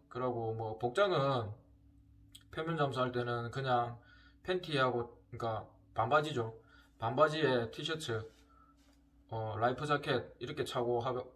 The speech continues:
하기 때문에 따로 뭐 웨이트라든지 이런 걸 뭐 중성부력을 맞춘다든지 이런 건 없으면, 지금 어떻게 하는지 모르겠어요.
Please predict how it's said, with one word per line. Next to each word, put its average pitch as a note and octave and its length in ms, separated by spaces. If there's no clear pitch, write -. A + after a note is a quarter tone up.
하기 B2+ 260
때문에 A#2 400
따로 D3+ 320
뭐 A#2+ 560
웨이트라든지 C#3 640
이런 B2+ 160
걸 A#2+ 140
뭐 A2+ 160
중성부력을 C3 720
맞춘다든지 B2 600
이런 D#3 500
건 B2+ 120
없으면, A#2 220
지금 F#4 260
어떻게 C3+ 260
하는지 D3 220
모르겠어요. G#2+ 480